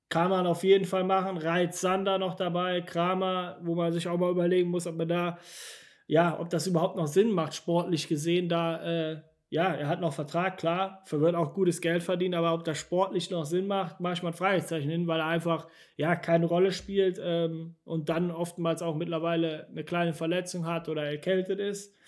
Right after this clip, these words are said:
Ähm, vorne sieht's dann schon echt gut aus, Lojek, Schwanscherer, Player, ähm, dann mit den jungen Wilden, Botelli, Fukuda, das, darauf lässt sich schon aufbauen, äh, auf den Außen, Zolles, Hack,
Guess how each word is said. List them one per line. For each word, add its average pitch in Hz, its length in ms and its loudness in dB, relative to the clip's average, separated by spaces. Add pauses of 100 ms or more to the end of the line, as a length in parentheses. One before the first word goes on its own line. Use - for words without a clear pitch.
(460)
Ähm, 165 580 -2 (320)
vorne 190 440 4
sieht's 190 340 -2
dann 185 220 0
schon 180 120 -6
echt 180 280 -2
gut 214 180 0
aus, 180 280 0
Lojek, 180 500 0
Schwanscherer, 185 800 -2
Player, 185 520 0 (480)
ähm, 170 240 0
dann 170 200 2
mit 170 180 2
den 170 160 2
jungen 175 280 4
Wilden, 175 600 2
Botelli, 170 520 0
Fukuda, 190 600 0
das, 160 380 -8
darauf 170 320 2
lässt 180 260 2
sich 165 100 -4
schon 170 160 -6
aufbauen, 180 760 -2
äh, 156 220 -10
auf 165 140 -8
den 165 140 -6
Außen, 185 480 -2
Zolles, 175 560 -2
Hack, 170 280 0